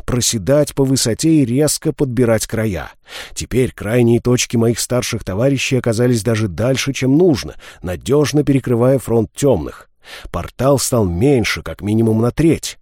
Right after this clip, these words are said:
Отлично работает путеводный огонь. Теперь многокилометровое полотнище межмирового перехода выглядело не так внушительно. Гровою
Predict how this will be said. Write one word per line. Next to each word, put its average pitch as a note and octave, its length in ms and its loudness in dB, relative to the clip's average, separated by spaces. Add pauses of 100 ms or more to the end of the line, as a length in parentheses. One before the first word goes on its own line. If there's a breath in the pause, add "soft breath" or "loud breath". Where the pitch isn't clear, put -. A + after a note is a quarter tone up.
(140)
Отлично B2+ 680 -4
работает C3 460 2
путеводный B2+ 560 2
огонь. C#3 340 0 (260 loud breath)
Теперь B2+ 540 0
многокилометровое A#2+ 1080 2
полотнище A#2 680 0
межмирового A2+ 760 0
перехода C3+ 640 0 (120)
выглядело B2+ 640 0
не C3 160 4
так D#3 280 0
внушительно. F#2+ 680 -4 (240)
Гровою B2 640 0